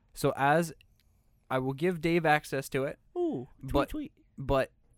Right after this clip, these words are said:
Speaker 1: I might not be able to catch the beginning of Hell in a Cell because I'm gonna be out doing a photo shoot. Um, but we will be live tweeting, or we will try to be live tweeting with Hell in a Cell.
Speaker 2: I will do my best, guys.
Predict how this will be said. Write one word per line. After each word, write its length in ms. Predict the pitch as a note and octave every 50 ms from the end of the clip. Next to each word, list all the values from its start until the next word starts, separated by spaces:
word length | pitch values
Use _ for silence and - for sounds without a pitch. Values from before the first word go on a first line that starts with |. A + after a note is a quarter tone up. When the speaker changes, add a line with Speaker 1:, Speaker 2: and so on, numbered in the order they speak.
| _ _ -
Speaker 1:
I 160 | C3 C#3 D3+
might 240 | D#3+ E3 E3 E3 D3+
not 240 | D#3 D#3 D3+ C#3+
be 320 | - C#3+ C3+ C3 C3 - -
able 300 | C3 C3+ C3+ C3 C#3+ C3
to 180 | - - B2+
catch 380 | - - - C#3 D3 - - -
the 80 | B2+ A#2
beginning 500 | A2+ A2 G#2+ G#2 A#2 A#2+ B2+ C#3 D3+ D#3
of 80 | D3+
Hell 180 | - E3 D#3 D3+
in 60 | D3+
a 40 | D#3
Cell 340 | D3+ - D#3+ D#3+ E3 F#3 - - _
because 240 | - C3 - C3 A#2+
I'm 80 | B2
gonna 120 | B2+ B2+ B2
be 100 | B2+ A#2+
out 140 | A#2+ G2+ -
doing 180 | C3 B2+ B2+
a 40 | C3+
photo 300 | - - A#2+ G#2+ A2 A2
shoot. 300 | A2 - A2+ A2 A2 - _ _ _ _ - _ _ _ _ _ _ _ _ _ _ _ _ _
Um, 500 | - G#3+ G#3+ G#3 G#3 G#3 - G#3 G#3 F#3+ - _ _ _ _ _ _ -
but 360 | A#2+ A2+ A#2 A#2 A#2+ A#2 - -
we 140 | C3+ B2
will 100 | A#2+ B2+
be 140 | A#2+ A#2+ A#2+
live 500 | A#2 A#2 B2 B2 C3 C3+ C#3 D3 D3+ C#3+
tweeting, 500 | - - D#3+ D#3 D3 C3+ A2+ G#2 G#2 - - _ _ _ _ _ _ _ _ _ _
or 180 | - B2+ B2+ A#2+
we 140 | C3 C#3+
will 100 | D3 C#3
try 380 | - - - F3+ E3+ F3+ F3 E3
to 140 | D3+ - D3+
be 120 | B2+ C3 B2
live 300 | A#2+ A#2+ A#2+ A#2+ A2+ -
tweeting 460 | - - B2+ A#2+ A2+ A2 G#2+ G#2 G2+ - _ _ _ -
with 140 | B2 A2+
Hell 140 | B2+ A#2 A#2
in 80 | A2 A2
a 40 | G#2+
Cell. 180 | - A#2 G2 G#2+
Speaker 2:
I 60 | B2+
will 100 | D3 D3+
do 100 | D#3+ E3+
my 140 | E3 D#3+ D#3
best, 200 | D#3 D3+ D3 -
guys. 340 | C#3 C3 C3+ C#3+ - -